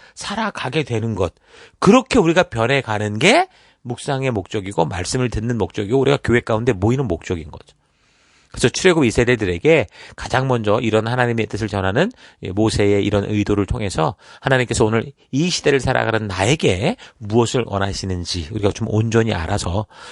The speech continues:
여러분의 삶의 현장에서 그 뜻, 뜻대로 살아가는 좀 하나님의 거룩한 제사장다운 삶 되기를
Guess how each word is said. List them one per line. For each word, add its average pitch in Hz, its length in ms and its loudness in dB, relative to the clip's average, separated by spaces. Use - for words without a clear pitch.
여러분의 101 320 4
삶의 117 260 -2
현장에서 120 580 -2
그 120 120 0
뜻, - 280 -4
뜻대로 - 400 2
살아가는 110 520 -2
좀 90 100 -6
하나님의 101 500 -4
거룩한 110 540 2
제사장다운 131 800 2
삶 87 260 -10
되기를 104 540 2